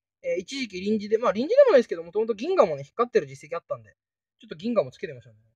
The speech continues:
これはでも本当に嬉しいね。まあ、なかなかのあれなんですけど。ただあれなんですよね。これヘッドマークのところ、これ干渉する危険性あるんで、硬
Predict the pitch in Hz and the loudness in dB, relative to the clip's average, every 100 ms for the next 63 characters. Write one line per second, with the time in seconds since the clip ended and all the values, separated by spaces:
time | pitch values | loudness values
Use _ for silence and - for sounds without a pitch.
0 | _ _ _ _ _ - 254 359 403 190 | _ _ _ _ _ -8 -4 -2 -2 -4
1 | 202 254 240 208 220 254 127 110 _ _ | -6 -4 -2 0 -2 -4 -10 -12 _ _
2 | _ _ _ _ _ _ _ _ _ _ | _ _ _ _ _ _ _ _ _ _
3 | _ _ _ - 139 139 185 196 208 127 | _ _ _ -10 -8 -4 0 2 0 -4
4 | 123 120 _ _ - 285 175 269 214 139 | -12 -20 _ _ -6 -2 -2 -2 -6 -10
5 | 127 131 165 170 302 403 392 160 139 131 | -18 -10 -10 -6 -6 -4 -6 -6 -8 -12
6 | 123 - 202 254 320 302 311 - - 277 | -20 -8 -8 -8 -14 -20 -20 -14 -6 -6
7 | 269 247 170 135 117 - - _ _ _ | -4 -6 -8 -16 -14 -10 -12 _ _ _
8 | - | -20